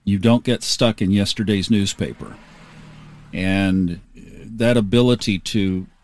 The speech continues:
to change the chameleon, I mean, you're changing the colors based on the limb that you're on now, right?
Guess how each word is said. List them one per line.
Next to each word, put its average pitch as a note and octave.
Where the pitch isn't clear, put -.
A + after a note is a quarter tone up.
to G#2+
change A#2
the G2+
chameleon, A2
I D2+
mean, F2+
you're F#2
changing A2+
the G2+
colors G#2+
based G2
on G2+
the F#2+
limb G#2
that F#2
you're G2+
on G2
now, F2+
right? F2+